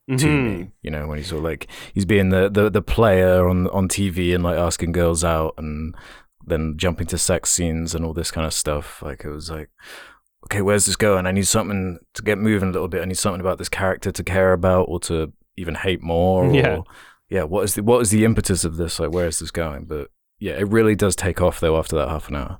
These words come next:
Speaker 2: That, that's another way in which, um,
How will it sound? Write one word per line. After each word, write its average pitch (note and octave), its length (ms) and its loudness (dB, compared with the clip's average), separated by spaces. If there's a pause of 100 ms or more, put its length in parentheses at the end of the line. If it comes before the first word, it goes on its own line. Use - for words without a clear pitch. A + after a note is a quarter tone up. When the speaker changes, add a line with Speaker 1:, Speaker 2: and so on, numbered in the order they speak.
Speaker 2:
That, D#3 220 0
that's E3 220 -2
another F3+ 260 2
way D3+ 180 4
in C#3+ 120 2
which, - 360 -2 (120)
um, F#2+ 600 -2